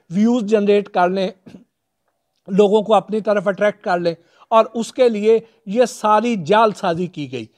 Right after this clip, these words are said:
अगर अब आप उस video को दोबारा गौर से देखें तो आप देखेंगे कि वहाँ पे बाकायदा जो अंडे हैं वो उन बेलों के दरमियान रखे गए हैं। वो उसके साथ दूर से जब उसको camera दिखाता है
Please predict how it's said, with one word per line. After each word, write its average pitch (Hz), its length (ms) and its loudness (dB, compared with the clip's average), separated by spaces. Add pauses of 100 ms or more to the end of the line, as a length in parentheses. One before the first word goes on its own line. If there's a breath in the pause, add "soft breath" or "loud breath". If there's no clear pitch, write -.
(140)
अगर 226 220 2
अब 254 280 2
आप 233 260 2
उस 254 220 -8
video 185 400 2
को 269 140 2
दोबारा 208 320 2
गौर 160 200 2
से 156 160 -12
देखें 110 320 -12 (760)
तो 202 80 -2
आप 190 160 0
देखेंगे 160 520 -4 (560)
कि 226 120 2
वहाँ 160 520 -6 (120)
पे 196 140 2
बाकायदा 151 840 -2 (320)
जो 185 160 2
अंडे 180 520 0
हैं 208 180 -2
वो 226 160 -2
उन 233 340 -4
बेलों 190 500 0
के 220 160 -2
दरमियान 160 680 -2
रखे 151 360 -6
गए 143 180 -6
हैं। 95 180 -18 (1080)
वो 214 160 -4
उसके 208 260 -2
साथ 202 260 2 (420)
दूर 196 280 -2
से 226 180 2
जब 220 180 2
उसको 214 200 -4
camera 208 340 0
दिखाता 208 440 -2
है 254 100 0